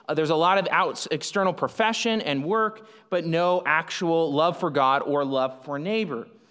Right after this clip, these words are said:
And so in the midst of all of this, we get Isaiah five. Isaiah five, verse one. Listen to this. "Let me sing for my beloved,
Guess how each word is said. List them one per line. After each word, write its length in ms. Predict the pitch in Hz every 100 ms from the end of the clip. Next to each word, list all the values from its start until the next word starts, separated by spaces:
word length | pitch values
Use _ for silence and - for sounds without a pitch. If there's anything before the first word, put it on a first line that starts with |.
| - -
And 160 | 220
so 220 | 254 240 233
in 160 | 226
the 80 | 220
midst 280 | 247 359 240
of 140 | 220
all 220 | 170 147
of 100 | 147
this, 320 | 131 135 165 180
we 140 | 190
get 400 | 151 147 156 - - _ -
Isaiah 440 | 156 143 131 131 151 -
five. 400 | 226 220 123 92 - _ _
Isaiah 340 | 131 135 127 135
five, 480 | - 180 151 98 - _ _ _
verse 280 | 139 170 -
one. 400 | 160 147 101 92 - _ _ _ _ _ _ _ _ -
Listen 220 | 175 196
to 60 | 170
this. 300 | 135 101 - _ _ _ _ _ _ _ _ _ _
"Let 240 | 147 254 277
me 140 | 311
sing 500 | - 233 208 214 220
for 160 | 214 175
my 200 | 165 165
beloved, 580 | 156 151 156 131 104